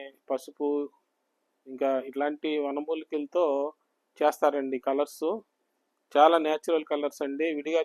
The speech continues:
చాలా రేట్ అవుతుంది మీరు కొనుక్కోవాలంటే. స్కిన్ ప్రాబ్లమ్స్ అలాంటివి కూడా రావండి ఇవి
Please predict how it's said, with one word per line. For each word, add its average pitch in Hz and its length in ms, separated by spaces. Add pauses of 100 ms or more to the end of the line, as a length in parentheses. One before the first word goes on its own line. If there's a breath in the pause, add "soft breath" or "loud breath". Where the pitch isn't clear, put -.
(100)
చాలా 151 240
రేట్ 147 240
అవుతుంది 139 340
మీరు 135 160
కొనుక్కోవాలంటే. 135 840 (500)
స్కిన్ 147 300
ప్రాబ్లమ్స్ 143 480
అలాంటివి 135 400
కూడా 135 260
రావండి 127 460
ఇవి 139 180